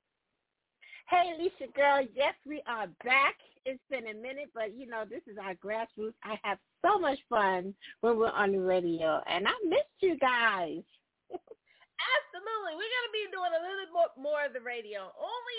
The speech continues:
Speaker 2: because we get a lot of music, and I wanna shout everybody out. Shout out to Ugly Money. They're always sending us music. Uh, shout out to
Speaker 1: Mm-hmm.
Speaker 2: Superstar K, always sending us music. Um, shout out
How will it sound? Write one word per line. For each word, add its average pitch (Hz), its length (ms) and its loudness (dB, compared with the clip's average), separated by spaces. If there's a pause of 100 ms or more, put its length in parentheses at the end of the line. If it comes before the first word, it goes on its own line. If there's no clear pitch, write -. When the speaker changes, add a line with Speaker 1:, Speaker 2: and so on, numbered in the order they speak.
Speaker 2:
because 262 960 0 (400)
we 311 80 -8
get 453 160 0
a 605 140 6 (100)
lot 359 80 2
of 311 80 -2
music, 269 400 -10
and 220 80 -14
I 339 80 -2
wanna 622 400 -6
shout 320 240 2
everybody 269 640 -4
out. 240 160 -4
Shout 523 240 -12
out 466 160 -12
to - 40 -8 (120)
Ugly 269 160 -12
Money. 254 400 -8 (400)
They're 240 240 0
always 262 400 -2
sending 254 320 0
us 269 160 0
music. 254 720 -2 (320)
Uh, 233 400 6 (240)
shout 302 240 4
out 285 320 2
to 262 80 -4
Speaker 1:
Mm-hmm. 165 160 -10
Speaker 2:
Superstar 254 560 2
K, 262 400 2
always 269 320 2 (160)
sending 247 240 -6
us 240 240 -4
music. 262 640 2 (400)
Um, 208 720 2 (320)
shout 330 240 4 (160)
out 285 160 -8